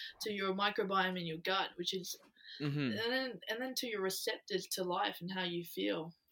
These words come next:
Speaker 1: I'm a big, um, anti-advocate for painkillers because I like to feel my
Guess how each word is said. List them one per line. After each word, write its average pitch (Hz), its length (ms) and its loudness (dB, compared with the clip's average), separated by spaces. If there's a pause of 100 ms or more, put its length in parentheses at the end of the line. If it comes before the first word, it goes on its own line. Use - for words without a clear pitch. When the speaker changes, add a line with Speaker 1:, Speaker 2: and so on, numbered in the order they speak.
Speaker 1:
I'm 233 140 4
a 214 120 2
big, 220 360 2
um, 185 340 2 (260)
anti-advocate 175 800 0
for - 80 -20
painkillers 180 720 0
because 185 540 -2 (260)
I 220 140 8
like 233 220 6
to 185 80 -4
feel 202 360 2
my 180 160 2